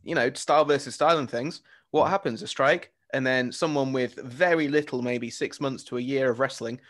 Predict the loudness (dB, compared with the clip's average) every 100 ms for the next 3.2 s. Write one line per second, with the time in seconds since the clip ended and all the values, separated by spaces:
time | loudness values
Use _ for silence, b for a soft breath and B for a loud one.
0 | b -4 -2 -2 -2 -2 -4 b b b
1 | 2 2 2 -4 0 2 2 -2 _ 0
2 | 0 0 -8 _ _ _ _ _ -6 -4
3 | -2 0